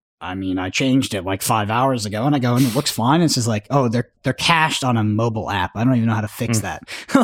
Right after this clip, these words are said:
Speaker 1: Like, it's just like, "Oh, I guess that's your,
Speaker 2: Yeah.
Speaker 1: that's your episode this week is, is the
Speaker 2: Uh,
Speaker 1: music."
Speaker 2: but yeah,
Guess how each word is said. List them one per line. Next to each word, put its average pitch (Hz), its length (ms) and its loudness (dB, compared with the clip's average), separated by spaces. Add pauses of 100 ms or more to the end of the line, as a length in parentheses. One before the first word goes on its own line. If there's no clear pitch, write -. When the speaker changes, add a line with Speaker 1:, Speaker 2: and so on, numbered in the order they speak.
Speaker 1:
Like, - 300 0 (380)
it's - 160 -16
just 117 100 -10
like, 113 140 -6
"Oh, 127 80 -6
I 123 220 -4
guess 156 180 0
that's 120 240 0
your, 101 100 2
Speaker 2:
Yeah. 101 220 0
Speaker 1:
that's 113 180 -6
your 101 120 -8
episode 90 320 -12
this - 180 -12
week 90 240 -18
is, - 180 -8 (200)
is 104 180 -12
the 98 120 -12
Speaker 2:
Uh, - 20 -8 (260)
Speaker 1:
music." 135 60 0
Speaker 2:
but 156 100 2
yeah, 131 400 2